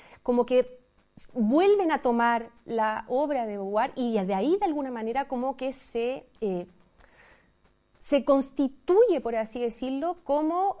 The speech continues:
una de las, como una biblia, ¿no es cierto?, del feminismo, porque en sí el, el segundo sexo es una obra tremendamente, eh, profunda,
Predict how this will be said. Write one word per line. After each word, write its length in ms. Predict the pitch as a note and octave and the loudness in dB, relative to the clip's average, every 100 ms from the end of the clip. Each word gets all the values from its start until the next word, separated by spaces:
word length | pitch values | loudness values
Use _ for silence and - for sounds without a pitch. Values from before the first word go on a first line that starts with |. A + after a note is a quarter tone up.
| - - | -12 -6
una 400 | C4+ C#4+ D4+ D#4 | -4 -2 -4 -6
de 200 | B3 C4+ | -2 -2
las, 560 | B3 A#3+ A#3 - - - - _ | -2 -4 -8 -14 -18 -20 -20 _
como 260 | - B3+ B3+ | 0 2 2
una 300 | - C#4 B3+ | 0 -2 0
biblia, 520 | B3+ G4 A#4+ D4 G#3+ | 2 2 4 2 -2
¿no 100 | G#3+ | -4
es 60 | G#3+ | -6
cierto?, 420 | G#3 G#3 - D#4 | -8 -6 -4 -2
del 180 | A#3 C#4 | -2 -2
feminismo, 380 | C#4+ C#4+ F4 | 0 2 2
porque 340 | E4 C4+ - - _ _ _ _ _ - | 2 0 -2 -16 _ _ _ _ _ -4
en 180 | B3 | -2
sí 240 | A#3 - F#4+ B4 C4+ - - | -2 0 2 2 0 -6 -8
el, 180 | A#3 - | -6 -6
el 200 | A3 G#3 | -8 -8
segundo 320 | B3 C4 D#4 | -8 -6 -6
sexo 400 | D4 D#4+ - - - | -6 -8 -6 -8 -8
es 280 | F4+ G4+ E4+ | -8 -6 -6
una 200 | C#4+ C#4+ | -6 -6
obra 180 | D4+ | -4
tremendamente, 880 | D#4 C4+ C4 F4 E4+ D4+ D#4 F4 F#4+ F#4+ - - - _ _ _ - | -4 -4 -6 -6 -6 -6 -8 -6 -6 -8 -16 -20 -20 _ _ _ -2
eh, 360 | A3 G#3 G3 G#3 - _ _ | 2 2 -2 -10 -20 _ _
profunda, 1040 | B3+ A#3+ F#3 - - D4+ D#4 A#3+ G3+ F#3 | 2 4 2 -4 0 2 2 2 0 0